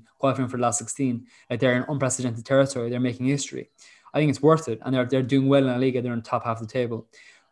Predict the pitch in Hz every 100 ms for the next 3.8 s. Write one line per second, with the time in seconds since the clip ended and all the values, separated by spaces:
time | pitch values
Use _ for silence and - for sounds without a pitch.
0 | _ 127 117 - _ _ _ _ _ -
1 | - 131 135 127 135 135 131 127 117 123
2 | - 120 120 120 - 113 - 127 110 110
3 | 139 123 120 117 120 117 120 117